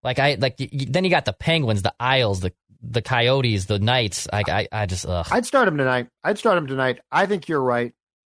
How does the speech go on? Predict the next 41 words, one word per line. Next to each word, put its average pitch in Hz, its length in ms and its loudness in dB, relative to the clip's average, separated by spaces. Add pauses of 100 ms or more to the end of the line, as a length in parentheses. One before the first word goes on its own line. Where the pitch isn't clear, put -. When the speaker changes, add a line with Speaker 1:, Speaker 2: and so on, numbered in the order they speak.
(120)
Speaker 2:
I'd 190 160 -4
start 202 280 0
him 180 100 0
on 156 100 2
the 135 80 -4
road. 180 580 2 (200)
There's 110 180 -10
less 131 200 -2
pressure 165 500 -4
there. 151 360 0 (440)
I 151 100 0
think 170 220 0
you're, 180 260 2
I 180 140 4
think 233 260 -2
you 208 440 0 (140)
are 143 100 -2
making 156 300 0
a 131 60 0
great 131 340 -2
call, 139 460 0 (500)
but 139 320 0
I 156 340 2
think 185 200 -6
these 160 220 -10
guys 151 240 -6
are 143 40 -6
gonna 131 280 -2
ride 120 380 0
Cam 135 460 -4
more 120 280 0
th-, 123 140 -4 (180)
than 113 160 -10
we 123 120 -4
think 127 320 -10 (1080)
that 131 160 -4
they 139 80 -2
should. 143 340 -2 (580)
In 139 100 -10
fact, 170 280 0
I, 151 140 2